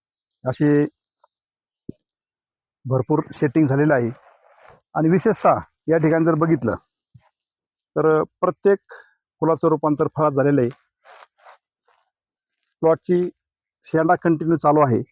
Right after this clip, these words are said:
आणि सर्वात महत्त्वाचं, शेतकरी मित्रांनो, या ठिकाणी जे आपण टेक्निक वापरलेलं आहे, हे टेक्निक फक्त जमिनीमध्ये जीवसृष्टी संतुलित झालेली आहे.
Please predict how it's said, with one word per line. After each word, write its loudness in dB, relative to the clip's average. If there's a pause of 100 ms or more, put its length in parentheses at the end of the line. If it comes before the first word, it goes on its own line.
(720)
आणि 2 (160)
सर्वात -2
महत्त्वाचं, 0
शेतकरी 0
मित्रांनो, 2 (1200)
या 4
ठिकाणी 0
जे 2
आपण 2
टेक्निक 0
वापरलेलं 2
आहे, 0 (1160)
हे -4
टेक्निक 0 (680)
फक्त -2 (1080)
जमिनीमध्ये 2 (1300)
जीवसृष्टी 0
संतुलित 0
झालेली 2
आहे. 2